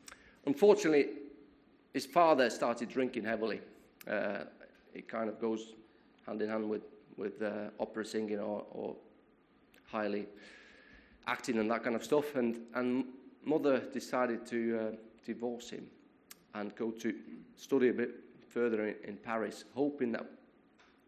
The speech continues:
when she comes back and he's, he's come back to his senses and they can remarry, but it never happened. But yeah, so, uh, they lived in Paris for a while. When they came back,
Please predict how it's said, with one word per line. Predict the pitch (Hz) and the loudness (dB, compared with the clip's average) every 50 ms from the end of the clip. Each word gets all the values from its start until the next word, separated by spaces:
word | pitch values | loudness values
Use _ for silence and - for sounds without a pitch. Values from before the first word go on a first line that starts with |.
| _ - | _ -8
when | 113 110 110 | -8 -6 -6
she | - - | -8 -12
comes | - - 117 113 113 | -6 -4 -4 -4 -4
back | 113 - - - - - - - - - - - - - - - - - - _ - | -4 -6 -6 -8 -8 -18 -20 -20 -20 -20 -20 -20 -20 -20 -20 -20 -20 -20 -20 _ -10
and | - 101 | -6 -6
he's, | 95 - - - - - - - - - | -6 -6 -6 -10 -14 -16 -16 -18 -12 -12
he's | 104 - | -12 -12
come | - - 107 107 | -6 -4 -4 -2
back | 107 110 - - | -2 -4 -4 -4
to | - | -8
his | 95 95 - | -8 -6 -4
senses | 117 110 113 110 - 98 98 | -2 -4 -4 -4 -6 -8 -8
and | 101 98 101 | -8 -8 -8
they | 107 98 | -8 -10
can | - - 101 98 - - | -10 -10 -12 -12 -12 -10
remarry, | - 104 101 104 104 120 127 120 101 - | -10 -8 -8 -6 -6 -6 -6 -6 -6 -6
but | - - - - - - _ - | -8 -10 -12 -12 -18 -20 _ -10
it | 104 98 - | -8 -8 -8
never | 98 101 101 101 | -8 -8 -8 -8
happened. | 104 104 98 - - - - - - _ _ - - - - - - - - | -10 -10 -12 -12 -14 -16 -16 -18 -20 _ _ -20 -20 -20 -20 -20 -20 -14 -6
But | 104 104 | -2 2
yeah, | 110 120 - - | 2 2 2 2
so, | - - - 113 113 113 | 0 0 2 4 4 6
uh, | 113 110 110 107 104 - - - - - - - _ _ _ _ _ - _ _ _ _ _ _ _ _ _ _ _ - - - - - - - - - - _ _ _ | 6 6 4 4 2 -2 -10 -18 -20 -20 -20 -20 _ _ _ _ _ -20 _ _ _ _ _ _ _ _ _ _ _ -18 -18 -18 -16 -20 -20 -20 -20 -20 -20 _ _ _
they | - 131 | 4 8
lived | 139 147 147 117 | 10 10 10 10
in | 135 127 113 | 8 6 6
Paris | 123 147 151 151 151 147 | 6 4 6 6 6 2
for | - - 131 | 2 2 4
a | 123 | 6
while. | 117 131 160 170 160 - - - - - - - - _ _ _ - - - - | 6 6 6 4 2 -4 -12 -16 -20 -20 -20 -20 -20 _ _ _ -20 -20 -8 0
When | 139 156 | 2 4
they | 147 | 4
came | 147 - 147 139 135 | 4 6 6 6 8
back, | 139 135 - - - - | 6 4 4 2 -6 -10